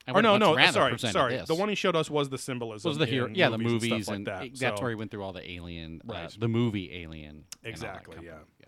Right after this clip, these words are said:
Speaker 1: yeah.
Speaker 2: Um, but it's interesting, again, putting those pieces together, saying, "Oh, this is what this guy's interested in." And apparently he's been interested in this for five years since this episode aired.
Speaker 1: Right.
Speaker 2: And he's still doing the same kind of presentation, you know?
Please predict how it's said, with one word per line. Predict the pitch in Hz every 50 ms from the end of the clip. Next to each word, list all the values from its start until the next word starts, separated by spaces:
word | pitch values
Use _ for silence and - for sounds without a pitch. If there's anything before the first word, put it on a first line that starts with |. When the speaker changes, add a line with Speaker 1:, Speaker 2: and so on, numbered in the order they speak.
| -
Speaker 1:
yeah. | 135 123 120 120 113 110 107
Speaker 2:
Um, | 104 104 104 101 - _ _ _ _ _ -
but | 185 190
it's | 185 -
interesting, | 185 175 - - 175 170
again, | 156 160 151 120
putting | - - 160 160 156
those | 151 135 -
pieces | - 143 135 131 127
together, | 135 131 123 123
saying, | - 131 135 -
"Oh, | 175 160 139
this | 120 131 143 -
is | 151 139 127
what | 135 135 -
this | - 120 -
guy's | - 127 113 110 113
interested | 120 123 127 - 120 - - 113
in." | 110 107 107 104 - _ _ _ _ _ _ -
And | 143 156 190 233 226 190
apparently | - - 160 170 185 175 156
he's | 160 143
been | 147 156
interested | 160 156 - 143 123
in | 123
this | 123 117 -
for | - 127 113 107 101
five | - - 127 113 117 127 120
years | 117 117 127 127
since | - 127 113 -
this | - 110
episode | 123 107 - - 120 - - 110 104 110
aired. | 104 104 104 104 107 117 131 120
Speaker 1:
Right. | 92 71 - - _ -
Speaker 2:
And | 120 113
he's | 107 -
still | - - 120 113
doing | 117 113 113 113
the | 110 -
same | - 110 113 110
kind | - 127 113 107
of | 107 101 - - _
presentation, | - 120 107 110 104 - 107 104 - - 120 113
you | 113
know? | 110 113 113 113